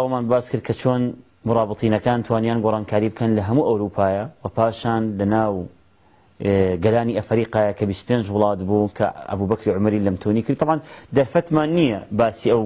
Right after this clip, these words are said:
گۆڕانکارانی عومەری، ئەبوو، ئەبوو بەکری عومەری لەمتونی بکەین کە لە ناوچەکانی ئەفریقا کردی و لە ناوچەکانی سنیگال و کە ئەو خەڵکانی کە بتپەرست بوون و ژیار و حەزارەتیان نەبوو، چۆن ئیسلام ڕۆشتە ناویان و گۆڕانکاری تەواوەتی ناو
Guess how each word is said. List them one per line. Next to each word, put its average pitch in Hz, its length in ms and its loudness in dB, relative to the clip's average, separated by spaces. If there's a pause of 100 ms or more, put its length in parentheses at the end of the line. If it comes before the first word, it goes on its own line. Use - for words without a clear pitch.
گۆڕانکارانی 110 640 0
عومەری، 110 280 2
ئەبوو، 101 240 -2
ئەبوو 107 200 2
بەکری 117 200 -2
عومەری 113 260 2
لەمتونی 107 300 0
بکەین 107 240 -2
کە 113 120 0
لە 107 100 0
ناوچەکانی 113 440 -2
ئەفریقا 104 360 0 (160)
کردی 110 180 0
و 107 80 0
لە 98 60 0
ناوچەکانی 104 440 -2
سنیگال 104 300 0
و 101 40 -4
کە 104 120 -2
ئەو 113 140 0
خەڵکانی 110 380 -2
کە - 100 -2
بتپەرست 107 440 -2
بوون 107 140 0
و 104 120 -2 (460)
ژیار 117 300 0
و 110 40 -2
حەزارەتیان 110 580 -2
نەبوو، 113 200 0
چۆن 160 180 0
ئیسلام 123 320 -2
ڕۆشتە 123 200 0
ناویان 117 360 0
و 113 140 0
گۆڕانکاری 107 420 0
تەواوەتی 104 260 0
ناو 110 280 2